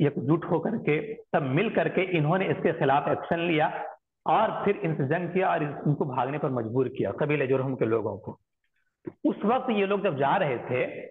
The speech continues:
जुरहुम के लोग, तो इनके पास जो मालो दौलत थी,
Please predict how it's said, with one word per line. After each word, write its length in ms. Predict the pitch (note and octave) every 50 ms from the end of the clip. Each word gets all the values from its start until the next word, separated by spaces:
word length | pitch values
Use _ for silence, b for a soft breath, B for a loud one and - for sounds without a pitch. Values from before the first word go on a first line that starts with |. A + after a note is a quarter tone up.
| - - _ - B2
जुरहुम 360 | C3+ D3+ C#3+ C#3+ E3+ F3+ D3
के 100 | - C#3+
लोग, 560 | B2 C3 C#3+ F#3 G3 - - - - - - _ _ _ _ _ _
तो 60 | - - -
इनके 240 | F3+ G3 F3 A3 G#3
पास 680 | - - E3+ E3 F#3 G3+ G#3 - G#3+ G3+ - - - - - - - _ _ -
जो 60 | D3+
मालो 260 | C3+ C#3 C#3+ D#3 E3
दौलत 400 | C#3+ C3 C3 C#3+ E3+ F#3 - - -
थी, 420 | - G3 G3+ G#3+ G3 - - -